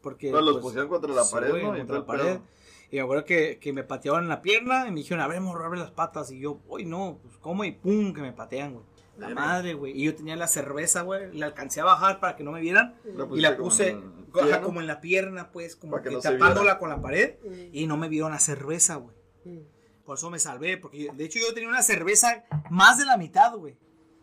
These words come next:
Speaker 1: Y tú, y tú solamente un cuarto, güey.
Speaker 3: No, yo tenía la mitad.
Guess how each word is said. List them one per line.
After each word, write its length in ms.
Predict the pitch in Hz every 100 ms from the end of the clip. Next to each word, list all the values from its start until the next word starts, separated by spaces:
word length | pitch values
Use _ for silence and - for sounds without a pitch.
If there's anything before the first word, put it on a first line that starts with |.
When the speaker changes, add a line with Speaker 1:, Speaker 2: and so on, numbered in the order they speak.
| -
Speaker 1:
Y 100 | 160
tú, 280 | 190 214 - _
y 120 | 175
tú 100 | 180
solamente 400 | 196 208 208 214
un 120 | 202
cuarto, 500 | - 202 320 - 196
güey. 180 | 147 123 180
Speaker 3:
No, 100 | 226
yo 100 | 339
tenía 180 | 302 294
la 40 | 285
mitad. 220 | 180